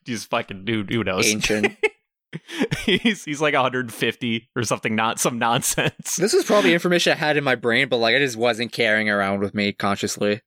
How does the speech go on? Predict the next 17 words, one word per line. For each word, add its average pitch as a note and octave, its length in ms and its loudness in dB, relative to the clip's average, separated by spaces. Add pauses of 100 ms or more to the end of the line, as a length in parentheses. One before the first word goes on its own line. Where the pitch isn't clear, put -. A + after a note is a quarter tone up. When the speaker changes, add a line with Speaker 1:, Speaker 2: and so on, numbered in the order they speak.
Speaker 1:
Right, D3+ 360 2
yeah, C#3+ 160 2
these D#3+ 180 -2
are F#3 60 2
not D#3+ 200 2
things D#3 200 -4
that D3 120 -12
you D3 140 2
ever C3+ 200 0
put E3 280 -2
into, D3+ 200 -2 (340)
<laughs> - 40 -10
like, A#3 140 0
that - 140 -2
you G3 140 0
think - 260 -2
about. B2+ 320 2